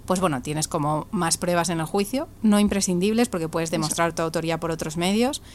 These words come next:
Speaker 1: pero que al final es mucho más, que yo creo que es de ahí de donde se aprovechan, que a lo mejor lo máximo que tienen que perder es que en algún momento dado lo tengan que retirar, pero el dinero que ha-, que han ganado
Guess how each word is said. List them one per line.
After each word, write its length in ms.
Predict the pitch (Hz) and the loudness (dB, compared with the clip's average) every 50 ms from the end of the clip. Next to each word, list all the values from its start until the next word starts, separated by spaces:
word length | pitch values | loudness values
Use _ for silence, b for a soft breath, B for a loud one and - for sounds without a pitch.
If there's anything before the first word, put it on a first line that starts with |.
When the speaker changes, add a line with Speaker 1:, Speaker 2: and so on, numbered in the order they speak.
| B B B B B B | B B B B B B
Speaker 1:
pero 300 | - 214 202 196 185 170 | 4 4 6 6 4 4
que 180 | 180 180 175 170 | 2 2 2 2
al 100 | 165 165 | 2 0
final 320 | - 180 170 160 160 185 | -2 -2 0 0 2 2
es 120 | 190 175 180 | 0 0 0
mucho 320 | 180 185 180 - - 175 | 0 0 0 0 0 0
más, 240 | 175 175 185 185 - - - - - - - | 0 0 0 -2 -4 -8 -16 -12 -12 -10 -6
que 120 | - 180 175 | -4 -4 -4
yo 100 | 175 175 | -2 -2
creo 140 | 180 185 | -2 -2
que 120 | 175 180 180 | 0 0 -2
es 100 | 175 - - - | -2 -4 -8 -6
de 140 | 247 190 180 | -2 0 0
ahí 160 | 165 170 170 | 0 0 0
de 60 | 180 | 0
donde 180 | 180 175 175 165 | 0 0 0 -2
se 120 | - 175 | -2 -4
aprovechan, 480 | 160 - 156 143 147 147 - - 165 151 | -4 -4 -4 -4 -4 -4 -4 -4 -4 -4
que 60 | 147 | -2
a 40 | 151 | -2
lo 60 | 147 | -4
mejor 280 | 151 151 - 170 165 | -4 -2 -2 -2 -2
lo 220 | 165 165 165 160 156 | 0 -2 -2 -2 0
máximo 400 | 156 156 165 165 - 180 170 165 | 0 -2 -2 -2 -2 -4 -2 -2
que 100 | 180 165 | -2 -2
tienen 460 | 180 165 165 165 165 165 165 165 160 | -2 -2 -2 -2 -2 -2 -2 -4 -4
que 120 | - 175 | -4 -4
perder 320 | 160 165 160 156 165 170 170 | -4 -2 -2 -2 -2 -2 -2
es 120 | 170 - | -2 -2
que 60 | - | -2
en 60 | 165 160 | -2 -2
algún 200 | 151 156 160 160 | -2 -2 -2 0
momento 300 | 160 156 160 160 156 156 | 0 0 0 -2 -2 0
dado 260 | 151 151 151 147 143 | 0 0 0 0 -2
lo 100 | 143 151 | -4 -4
tengan 240 | - 151 147 160 165 | -2 -2 -2 -2 -4
que 120 | 160 160 | -4 -4
retirar, 500 | 151 151 143 156 147 156 156 160 170 175 | -4 -6 -6 -6 -6 -4 -2 -2 -2 -2
pero 140 | - 175 170 | -4 -4 -4
el 40 | 156 | -4
dinero 300 | 151 156 156 147 151 156 | -4 -4 -4 -4 -6 -6
que 80 | 165 165 | -6 -4
ha-, 240 | 156 151 147 156 - 185 165 | -4 -4 -4 -6 -8 -12 -12
que 180 | - 160 156 151 | -10 -8 -8 -6
han 180 | 160 160 151 | -6 -6 -6
ganado 480 | 151 156 143 147 147 147 147 151 - - | -6 -6 -6 -4 -6 -6 -6 -6 -8 -10